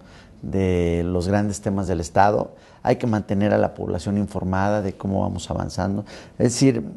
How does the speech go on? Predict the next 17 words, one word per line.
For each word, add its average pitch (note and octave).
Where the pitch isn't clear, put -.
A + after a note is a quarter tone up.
a, D2
al G2+
primer C#3+
mes, D3+
bueno, A2+
pues, -
este, -
difícilmente A#2+
se -
podrán A#2
ver A#2
cambios, A#2+
eh, -
radicales A2
o A2
grandes A#2+
transformaciones, A#2